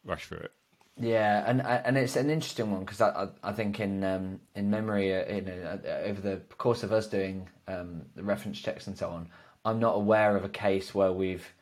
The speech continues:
Speaker 2: not gone ahead with the candidate as a result of the reference check, albeit that doesn't mean shouldn't do it. Like, as you say, the one out of a hundred <laughs> is, is, is worth detecting with a very quick call. But, um, I like the one of the way, one of the ways that, uh, the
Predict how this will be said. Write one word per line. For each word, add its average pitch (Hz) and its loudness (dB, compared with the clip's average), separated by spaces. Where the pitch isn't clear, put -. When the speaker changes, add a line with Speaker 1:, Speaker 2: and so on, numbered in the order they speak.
Speaker 2:
not 104 0
gone 98 4
ahead 95 -2
with 87 -2
the 95 -6
candidate 92 -4
as 87 -10
a 90 -8
result 92 0
of - -18
the 85 -8
reference - -2
check, - -6
albeit 95 6
that 98 4
doesn't 98 0
mean 90 -6
shouldn't 92 -2
do 92 2
it. 90 4
Like, 87 -2
as 87 -6
you 87 -8
say, - 4
the 107 0
one 107 10
out 101 4
of 98 0
a 98 2
hundred 117 4
<laughs> - -
is, 208 10
is, 123 10
is 113 4
worth 113 6
detecting 104 2
with 101 2
a 104 2
very 101 6
quick - -4
call. 101 2
But, 117 10
um, 117 4
I 131 10
like 131 10
the 110 -2
one 113 2
of 107 0
the 107 2
way, 107 4
one 117 2
of 127 6
the 117 4
ways 104 4
that, - -4
uh, 98 -2
the 95 -2